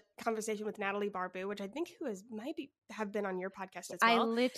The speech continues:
Speaker 1: And
Speaker 2: literally was in person with her two days ago on my podcast for part
Speaker 1: Stop.
Speaker 2: two. <laughs> Yeah.
Speaker 1: Stop
Speaker 2: Like,
Speaker 1: it. Oh, I
Speaker 2: two
Speaker 1: love
Speaker 2: days
Speaker 1: her. I
Speaker 2: ago
Speaker 1: love
Speaker 2: in
Speaker 1: her. I love everything.
Speaker 2: Florida.
Speaker 1: Yeah.
Speaker 2: Love.
Speaker 1: I love everything she's doing. Um, I'm
Speaker 2: Mm-hmm.
Speaker 1: literally, I'm actually heading to Miami for my bachelorette, and I haven't texted her to
Speaker 2: <gasps>
Speaker 1: tell her.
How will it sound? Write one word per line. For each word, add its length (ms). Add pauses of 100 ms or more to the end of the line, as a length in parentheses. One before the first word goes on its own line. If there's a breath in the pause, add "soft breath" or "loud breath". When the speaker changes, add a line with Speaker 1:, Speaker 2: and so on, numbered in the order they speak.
Speaker 1:
And 200
Speaker 2:
literally 380
was 280
in 180
person 320
with 100
her 120
two 180
days 220
ago 160
on 120
my 100
podcast 500
for 120
part 240
Speaker 1:
Stop. 160
Speaker 2:
two. 340
<laughs> 40
Yeah. 420 (140)
Speaker 1:
Stop 440
Speaker 2:
Like, 40
Speaker 1:
it. 320
Oh, 140
I 140
Speaker 2:
two 100
Speaker 1:
love 20
Speaker 2:
days 240
Speaker 1:
her. 100
I 60
Speaker 2:
ago 20
Speaker 1:
love 180
Speaker 2:
in 60
Speaker 1:
her. 20
I 40
love 180
everything. 420
Speaker 2:
Florida. 100
Speaker 1:
Yeah. 220
Speaker 2:
Love. 440
Speaker 1:
I 40
love 140
everything 420
she's 180
doing. 440
Um, 240
I'm 140
Speaker 2:
Mm-hmm. 60
Speaker 1:
literally, 320
I'm 120
actually 300
heading 260
to 60
Miami 360
for 100
my 100
bachelorette, 380
and 80
I 60
haven't 340
texted 300
her 80
to 120
Speaker 2:
<gasps> 0
Speaker 1:
tell 260
her. 240